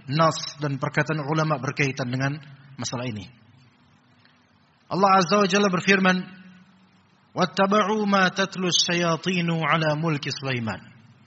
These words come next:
Ayat ini berkisar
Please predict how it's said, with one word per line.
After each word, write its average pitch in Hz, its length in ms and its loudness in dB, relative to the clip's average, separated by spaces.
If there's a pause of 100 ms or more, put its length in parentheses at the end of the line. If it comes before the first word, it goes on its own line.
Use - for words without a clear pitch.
(1040)
Ayat 214 320 4
ini 240 160 4
berkisar 185 720 2